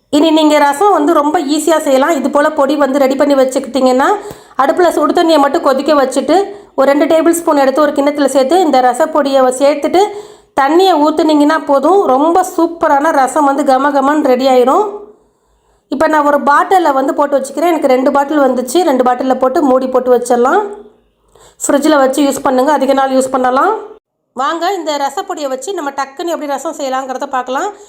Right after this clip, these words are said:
இப்போ நம்ம ரெடி பண்ணி வச்சுருக்க ரசப்பொடியில் ஒரு மூணு டேபிள் ஸ்பூன் அளவுக்கு சேர்த்துக்கிறேன். இந்த ரசப்பொடியை மூணு டேபிள் ஸ்பூன் சேர்த்துட்டு, இப்போ இதில் நம்ம கொதிக்க வச்ச தண்ணியை ஒரு நாலு டம்ளர் அளவுக்கு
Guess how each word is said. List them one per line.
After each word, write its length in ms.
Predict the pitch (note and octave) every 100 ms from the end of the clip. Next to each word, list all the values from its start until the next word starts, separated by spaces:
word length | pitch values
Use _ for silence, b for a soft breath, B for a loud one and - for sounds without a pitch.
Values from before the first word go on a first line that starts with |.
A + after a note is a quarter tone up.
| B B C#4
இப்போ 120 | C#4+
நம்ம 120 | C#4+ C4+
ரெடி 120 | C4+ D#4+
பண்ணி 140 | F#4
வச்சுருக்க 340 | E4 - D4+ C4
ரசப்பொடியில் 540 | B3+ D#4+ D4 C#4+ D#4 D#4
ஒரு 100 | C#4
மூணு 180 | C#4+ E4 D#4
டேபிள் 240 | D4 D4
ஸ்பூன் 220 | D4 D4 C4+
அளவுக்கு 320 | C4 C4+ F4+ F4+
சேர்த்துக்கிறேன். 540 | C4+ C4+ C4+ C4+ F#4 A4+ - _ _ _ _ _ _ _ _ _ _ E3+ F3 _ _ _ _ _ _ _ -
இந்த 120 | B3+
ரசப்பொடியை 420 | C4 C4 D#4+ D#4 C#4
மூணு 120 | C#4 C#4+
டேபிள் 220 | C#4+ D4+
ஸ்பூன் 220 | - D#4 -
சேர்த்துட்டு, 460 | C#4+ C#4+ C#4+ D4 F#4 G#4 - b b b C#4
இப்போ 160 | C4+ E4 D#4+
இதில் 200 | C#4 D4 D#4+ F#4+ - _ _ -
நம்ம 180 | C4 D#4 D#4
கொதிக்க 320 | D4 E4+ F#4+ E4
வச்ச 200 | C#4+ C#4+ C#4
தண்ணியை 360 | C#4 D4+ D4+ F#4+ D#4+
ஒரு 100 | C#4 C4+
நாலு 280 | C4+ D#4 D#4+ D4+
டம்ளர் 320 | C#4+ D#4+ D#4
அளவுக்கு 300 | C#4 C4+ D#4